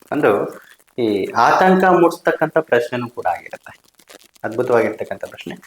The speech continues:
ಪ್ರಥಮವಾಗಿ ಎಲ್ರಿಗೂ ನಮಸ್ಕಾರ. ಇವತ್ತು ಈ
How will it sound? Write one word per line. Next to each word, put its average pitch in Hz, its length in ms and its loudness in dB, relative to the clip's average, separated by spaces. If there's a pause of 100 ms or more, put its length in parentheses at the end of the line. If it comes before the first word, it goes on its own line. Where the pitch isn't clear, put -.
(160)
ಪ್ರಥಮವಾಗಿ 131 420 2
ಎಲ್ರಿಗೂ 117 480 -6
ನಮಸ್ಕಾರ. 110 380 -8 (540)
ಇವತ್ತು 185 580 4 (260)
ಈ 143 420 6